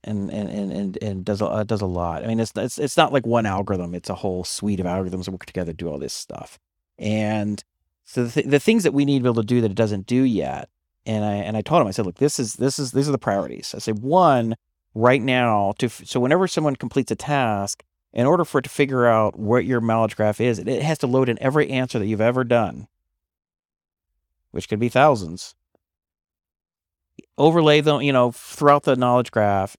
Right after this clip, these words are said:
do all these calculations, and then figure out what the most optimal thing for you." Okay, that's slow.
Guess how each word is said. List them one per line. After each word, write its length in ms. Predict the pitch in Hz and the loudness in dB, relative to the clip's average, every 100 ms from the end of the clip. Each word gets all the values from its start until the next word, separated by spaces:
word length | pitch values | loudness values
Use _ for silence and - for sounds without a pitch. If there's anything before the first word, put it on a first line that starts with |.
| - | -4
do 120 | 117 | 2
all 80 | 143 | 4
these 100 | 156 | 4
calculations, 720 | - 135 123 120 113 117 107 | 2 0 2 0 0 -4 -4
and 120 | 104 | -2
then 140 | 113 | -2
figure 240 | 107 110 104 | 0 -2 -2
out 60 | |
what 160 | 104 104 | -2 -4
the 80 | 98 | -4
most 160 | 95 | -4
optimal 280 | 95 95 85 | -4 -6 -8
thing 120 | - | -12
for 100 | 60 | -14
you." 160 | 57 58 - | -14 -14 -6
Okay, 160 | - - _ _ _ | -4 -4 _ _ _
that's 180 | - 240 | 2 2
slow. 420 | - 135 123 - | 2 2 2 2